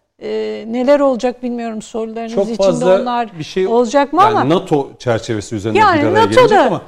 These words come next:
Speaker 1: sonuçta
Speaker 2: hani
Speaker 1: Türkiye'yi yine
Speaker 2: o kadar çok
Speaker 1: sıkıştıracaklar. Yani sıkıştıracaklar neyi?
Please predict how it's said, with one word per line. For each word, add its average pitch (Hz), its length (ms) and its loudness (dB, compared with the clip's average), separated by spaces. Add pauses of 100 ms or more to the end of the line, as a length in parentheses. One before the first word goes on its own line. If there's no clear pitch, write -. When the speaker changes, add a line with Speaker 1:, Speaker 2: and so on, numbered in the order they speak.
Speaker 1:
sonuçta 403 560 2
Speaker 2:
hani 392 100 4
Speaker 1:
Türkiye'yi 359 540 4
yine 415 40 4
Speaker 2:
o 381 40 0
kadar 330 100 2
çok 381 80 0
Speaker 1:
sıkıştıracaklar. 392 1120 4 (840)
Yani 202 200 -14
sıkıştıracaklar 349 1080 0
neyi? 359 300 -2